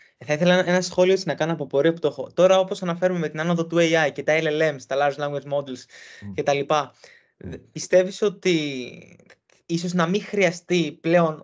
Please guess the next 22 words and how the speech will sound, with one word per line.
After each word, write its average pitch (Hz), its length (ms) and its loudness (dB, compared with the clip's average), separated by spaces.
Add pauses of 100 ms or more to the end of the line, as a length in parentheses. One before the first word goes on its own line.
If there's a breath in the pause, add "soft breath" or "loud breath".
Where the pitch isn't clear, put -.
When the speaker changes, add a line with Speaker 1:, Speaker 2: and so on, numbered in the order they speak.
Speaker 1:
ο 262 200 2
project 202 280 0
manager, 196 280 0
αλλά 196 160 0 (320)
και 370 120 0
ο 160 480 2
εργαζόμενος 165 680 -2
στο - 160 -8
μέλλον 156 360 -2
να 160 120 -6
χρησιμοποιεί 175 720 -4
αυτά, 160 380 -4 (280 loud breath)
αλλά 160 200 0
μόνο 208 220 -4
μέσω 202 220 -6
της 170 200 -10
γλώσσας, 175 580 -2
του 165 140 -12
κειμένου 202 320 -2
δηλαδή, 143 280 -2
των 143 260 -8
prompts, 156 460 -2